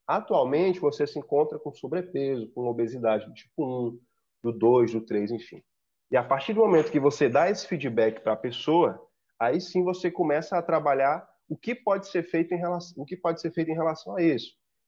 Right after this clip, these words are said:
Então, você começa a perguntar como é a alimentação da pessoa,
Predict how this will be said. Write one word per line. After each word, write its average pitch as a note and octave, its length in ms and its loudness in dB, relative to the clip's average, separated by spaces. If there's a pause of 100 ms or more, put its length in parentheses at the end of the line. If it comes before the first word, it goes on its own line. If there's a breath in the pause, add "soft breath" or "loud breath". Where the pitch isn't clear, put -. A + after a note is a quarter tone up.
Então, C3+ 160 0
você E3 220 -2
começa D3 320 2
a - 40 -8
perguntar B2+ 460 -2
como B2 200 -2
é B2 40 2
a - 20 4
alimentação G#2+ 560 -2
da G#2 100 -6
pessoa, A#2+ 640 -2